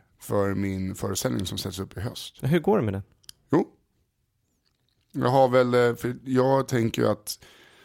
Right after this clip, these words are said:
Speaker 1: alla bara, "Men du har ju hur mycket material som helst, det är bara att sy ihop." Nej du, så jobbar inte Hallberg. Utan här ska det skrivas nytt, annars är det ingen idé att ha en smygpremiär och testa det. Så att det blir en nyskriven föreställning.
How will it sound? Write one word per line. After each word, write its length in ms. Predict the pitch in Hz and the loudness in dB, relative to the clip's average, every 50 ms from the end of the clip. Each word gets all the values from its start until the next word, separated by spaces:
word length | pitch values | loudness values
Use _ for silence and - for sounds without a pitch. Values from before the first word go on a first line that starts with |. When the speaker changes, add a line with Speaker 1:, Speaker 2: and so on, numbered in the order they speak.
| _ _ | _ _
Speaker 1:
alla 200 | - 123 123 127 | 0 2 4 4
bara, 120 | 117 110 | 4 4
"Men 80 | 113 117 | 4 4
du 60 | 131 | 6
har 140 | 139 147 156 | 6 6 6
ju 60 | 156 | 6
hur 80 | 156 151 | 6 4
mycket 180 | 147 143 143 | 4 2 0
material 320 | 139 135 123 135 135 127 117 | 0 0 0 2 2 2 0
som 140 | - 127 131 | 0 -2 0
helst, 220 | 156 170 147 - | 0 -2 -2 -2
det 40 | - | -2
är 20 | 139 | 2
bara 160 | 143 139 127 | 2 2 2
att 60 | 110 | 2
sy 100 | - 135 | 2 2
ihop." 320 | 139 131 117 - _ - - | 0 0 -2 -4 _ -18 -10
Nej 240 | - 107 120 165 190 | -6 -2 0 0 2
du, 200 | 202 165 127 98 | 2 2 2 2
så 160 | - - 180 | 0 0 2
jobbar 220 | 190 - 151 151 139 | 2 4 4 2 0
inte 280 | 117 - - - 139 | -2 -2 0 2 2
Hallberg. 480 | 117 110 131 127 113 107 123 123 104 85 - - - - - - - - - - - | 2 4 4 2 4 4 4 2 2 0 -4 -10 -20 -20 -20 -20 -20 -20 -18 -14 -10
Utan 200 | - - 113 113 | -4 -2 0 2
här 140 | 135 156 156 | 2 2 2
ska 120 | 135 156 | 2 2
det 60 | 143 | 0
skrivas 560 | 135 - - 143 135 131 120 120 113 - - - | 0 0 0 2 2 4 4 4 2 2 0 0
nytt, 500 | 151 185 190 127 - - _ - - - | 2 2 2 0 -2 -8 _ -14 -6 -2
annars 260 | 120 120 120 127 120 | -2 0 0 0 0
är 40 | 123 | 0
det 60 | 139 | 0
ingen 140 | 127 113 107 | 0 0 2
idé 120 | 104 104 | 2 0
att 80 | 104 101 | 0 0
ha 80 | 98 101 | 0 -2
en 80 | 95 | -4
smygpremiär 600 | - - 110 101 92 95 101 98 101 107 117 110 | -4 -4 -4 -4 -4 -4 -6 -6 -4 -4 -2 -4
och 100 | 98 92 | -4 -4
testa 300 | - 95 - - - 117 | -6 -6 -6 -6 -6 -8
det. 80 | - - - _ _ _ _ _ _ _ _ - - _ | -8 -10 -14 _ _ _ _ _ _ _ _ -20 -20 _
Så 200 | - - - 113 | -20 -14 -8 -8
att 140 | 104 - - | -8 -8 -4
det 120 | - 104 | -4 -4
blir 260 | 95 92 101 98 98 98 | -4 -2 -2 -2 -2 -2
en 100 | 95 95 | -2 -2
nyskriven 540 | 107 110 98 - - - 101 - 110 95 | -2 -2 -4 -6 -6 -6 -6 -6 -8 -10
föreställning. 400 | - - - - - - - - | -12 -14 -16 -16 -18 -18 -20 -20